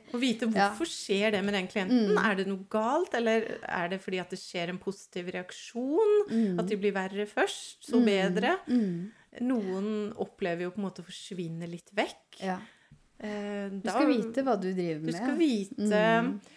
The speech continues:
Speaker 1: Så det å begynne å heale på andre, da vil jeg anbefale enten å studere en del gode bøker innenfor feltet, eller
Speaker 2: Ja.
Speaker 1: gå kurs.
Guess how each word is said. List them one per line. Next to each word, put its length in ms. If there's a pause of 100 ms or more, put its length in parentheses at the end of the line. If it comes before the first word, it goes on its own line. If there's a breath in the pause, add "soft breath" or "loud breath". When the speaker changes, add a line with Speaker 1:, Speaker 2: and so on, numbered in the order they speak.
(180 loud breath)
Speaker 1:
Så 220
det 260
å 160
begynne 280
å 40
heale 360
på 120
andre, 800
da 260
vil 260
jeg 100
anbefale 1300
enten 400
å 140
studere 560
en 560
del 240
gode 300
bøker 420
innenfor 320
feltet, 400
eller 200
Speaker 2:
Ja. 60
Speaker 1:
gå 180
kurs. 360